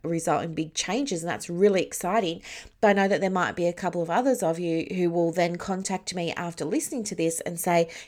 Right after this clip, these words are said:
"Tell me more. I'm interested. Have you got something that goes into this in more detail? Um, how, how can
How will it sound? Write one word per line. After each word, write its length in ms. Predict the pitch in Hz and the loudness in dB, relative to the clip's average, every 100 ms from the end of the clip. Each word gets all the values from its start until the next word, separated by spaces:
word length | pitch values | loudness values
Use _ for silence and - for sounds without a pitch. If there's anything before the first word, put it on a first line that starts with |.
| - _ | -20 _
"Tell 220 | 208 175 | -2 0
me 240 | 165 160 | -2 -4
more. 340 | 156 147 113 160 _ _ _ _ _ _ _ - - | 0 2 0 -4 _ _ _ _ _ _ _ -6 2
I'm 140 | 196 | 4
interested. 600 | 196 196 170 - 123 - - - | 4 2 -4 -4 -8 -8 -20 -2
Have 200 | 202 202 | 2 4
you 100 | 226 | 6
got 200 | 226 - | 4 4
something 480 | - 165 160 151 165 | 0 0 0 -2 0
that 220 | 143 - | -2 0
goes 280 | 151 156 156 | 2 2 0
into 260 | 147 - | -6 -6
this 260 | 160 143 - | -4 -6 -4
in 160 | 156 | -4
more 160 | 151 147 | -4 -4
detail? 600 | 143 135 147 - - - - - - - - | -4 -6 -4 -2 -2 -2 -8 -14 -14 -14 -2
Um, 200 | 156 - | 0 0
how, 340 | 202 220 226 | 4 6 4
how 260 | 175 208 208 | 2 2 2
can 220 | 214 190 | 2 -2